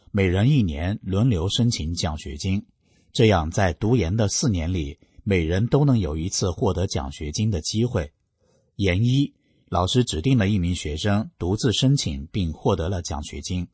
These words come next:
研二，老师指定我儿子申请奖学金。没想到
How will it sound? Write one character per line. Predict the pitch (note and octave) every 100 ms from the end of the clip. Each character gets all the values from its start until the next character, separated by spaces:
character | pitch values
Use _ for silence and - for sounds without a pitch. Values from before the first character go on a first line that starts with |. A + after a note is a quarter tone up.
| _ _ _ _ _
研 | F2+ F2 A#2+
二， | A#2+ D2 - _ _
老 | - F#2+
师 | - C#3
指 | -
定 | G2 A2+
我 | F2+ C#2+
儿 | C#2 F#2+
子 | - F2 C#2+
申 | - G#2
请 | F#2+ D#2+
奖 | E2 C#2+
学 | - D2+
金。 | E2 F#2 G2+ _ _ _ _
没 | G#2+ A2
想 | F2+ E2
到 | F#2+ D#2+